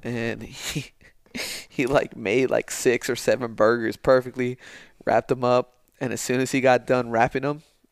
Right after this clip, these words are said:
uh, you usually, like, send them down the line, uh, so they're ready to be picked up. <laughs> He,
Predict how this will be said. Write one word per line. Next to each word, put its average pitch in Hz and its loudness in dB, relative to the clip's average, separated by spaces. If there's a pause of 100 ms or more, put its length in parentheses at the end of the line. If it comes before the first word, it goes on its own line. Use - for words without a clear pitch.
(180)
uh, 120 -2
you 123 -4
usually, 120 -6
like, 117 2
send 127 -2
them 123 -8
down 123 0
the 120 -8
line, 117 0 (720)
uh, 120 -8 (280)
so 110 -2
they're 120 0
ready 120 0
to 101 -4
be 123 -4
picked - -4
up. 120 0
<laughs> - -20
He, 170 2